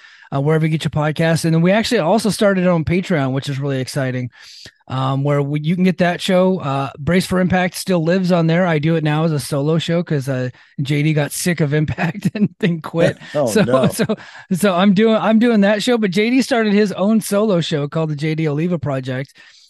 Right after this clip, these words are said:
Speaker 1: And then we do an extra bonus show called, uh, Overtime, where we just kinda discuss all kinds of things. Our latest release was actually a, uh, a, um, a one hour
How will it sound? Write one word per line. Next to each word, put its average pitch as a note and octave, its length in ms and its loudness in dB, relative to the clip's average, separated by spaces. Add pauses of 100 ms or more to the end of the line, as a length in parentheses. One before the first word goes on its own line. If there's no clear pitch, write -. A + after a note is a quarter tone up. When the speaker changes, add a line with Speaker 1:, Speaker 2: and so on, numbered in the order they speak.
Speaker 1:
And E3+ 140 -2
then F#3+ 100 2
we G3 80 2
do F#3+ 140 2
an F3+ 80 0
extra G3 320 0
bonus D#3 360 0
show D3+ 220 -2
called, C#3 320 -4
uh, C3 120 -6
Overtime, C#3+ 680 -4
where B2+ 140 -6
we B2+ 180 -8
just C3 160 -10
kinda C3+ 220 -4
discuss C#3 420 -4
all C3+ 100 -6
kinds C#3 280 -4
of C3+ 80 -6
things. C3 240 -6
Our C3 100 -4
latest C#3+ 320 -2
release B2+ 320 -4
was B2+ 160 -8
actually C3 480 -4
a, B2 180 -2
uh, A#2 180 -4 (480)
a, C#3+ 280 0
um, B2+ 460 -2 (180)
a C#3+ 180 -4
one D3 320 -2
hour D3 600 0